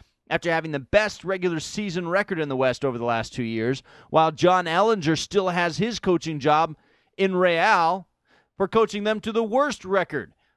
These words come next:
for oh five and oh six in the West. That just doesn't seem fair, does it? On the upside, it does look like Real is finally on the way to getting a soccer-specific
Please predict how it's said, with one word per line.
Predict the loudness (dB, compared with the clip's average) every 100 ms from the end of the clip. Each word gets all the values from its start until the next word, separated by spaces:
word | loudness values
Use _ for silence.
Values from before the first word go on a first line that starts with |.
| _
for | -2 0
oh | 2 0
five | 0 0 0 -2
and | -2 0
oh | 0
six | 0 -2 -8 -8
in | -8 -4
the | -2
West. | -2 -4 -4
That | -6 -6
just | -8 -8 -8 -8
doesn't | -8 -8 -14
seem | -10 -10 -8
fair, | -6 -4 -4
does | -4 -4 -4
it? | -8 _ _ _ _ _ _ 0
On | 2
the | 4 2
upside, | 2 2 2 2 0
it | -4
does | 2 4 4 2
look | 2
like | 2 -2 0
Real | 0 2 0
is | -4
finally | -2 -2 -2 -2
on | 0
the | 0
way | -2 -4
to | -6 -8
getting | -6 -6 -4
a | -8 -6
soccer-specific | -4 -4 -4 -10 -10 -10 -8 -8 -10